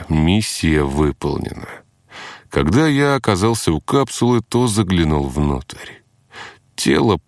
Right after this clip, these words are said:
полного когда-то мужичка, теперь с обвисшей кожей и складками на боках и животе,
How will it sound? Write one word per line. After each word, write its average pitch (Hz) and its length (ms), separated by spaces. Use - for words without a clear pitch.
полного 92 540
когда-то 78 540
мужичка, 73 840
теперь - 340
с - 160
обвисшей 71 760
кожей 82 400
и - 20
складками 78 720
на 69 140
боках 71 500
и 73 60
животе, 67 680